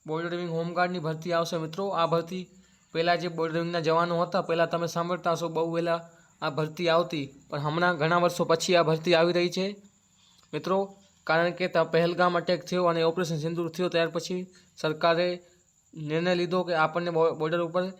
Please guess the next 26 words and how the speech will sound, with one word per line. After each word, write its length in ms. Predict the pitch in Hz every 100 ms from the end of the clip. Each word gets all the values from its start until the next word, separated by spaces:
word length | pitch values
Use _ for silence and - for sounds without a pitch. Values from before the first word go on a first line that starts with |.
| - _
હોમગાર્ડની 440 | 147 156 160 165 165
જરૂર 280 | 151 175
છે, 220 | 175 185 175
જે 100 | 165
લોકો 300 | 156 156 165
સ-, 140 | -
લોકલ 420 | 143 156 160 175
સાથે 260 | 160 170 170
મળીને 500 | 165 165 175 190 208 - _ _ _ _
સરખી 320 | - 160 160 180
રીતે 480 | 175 196 208 - _ _ _ _ _ _ _ _ _ _ _ _ _ _ _ _ -
સાવચેતી 440 | 151 160 170 165
રાખી 240 | 165 160 175
શકે 260 | 180 185
અને 180 | 180 175
બોર્ડરની 380 | 160 160 175 175
નિગરાની 420 | 160 156 165 165
કરી 180 | 160 156
શકે 240 | 156 135
મિત્રો. 420 | 135 127 127 113 - _ _ _ _ _ _ _ _ _ _ -
તો 100 | 165
જાન્યુઆરીથી 500 | 147 147 170 175 180
ફેબ્રુઆરીમાં 480 | 180 165 170 170 160
આનું 160 | 165
નોટિફિકેશન 560 | 160 160 165 160 160 156
આવશે 380 | 151 151 185